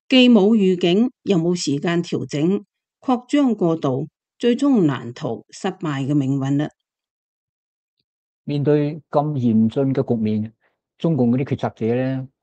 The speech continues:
Speaker 2: 卻通過所謂嘅中國製造二零二五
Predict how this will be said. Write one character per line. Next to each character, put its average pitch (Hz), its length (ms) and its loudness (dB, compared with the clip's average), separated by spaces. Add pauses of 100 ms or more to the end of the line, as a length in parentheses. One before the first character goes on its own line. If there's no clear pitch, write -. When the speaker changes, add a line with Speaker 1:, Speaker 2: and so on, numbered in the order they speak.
(260)
Speaker 2:
卻 127 120 -4
通 147 260 -6
過 123 140 0
所 120 320 -2
謂 104 100 -2
嘅 113 260 -4
中 151 280 -6
國 120 180 -4
製 117 220 -2
造 110 140 -2
二 101 80 -2
零 98 240 -4
二 90 340 -6
五 101 280 -8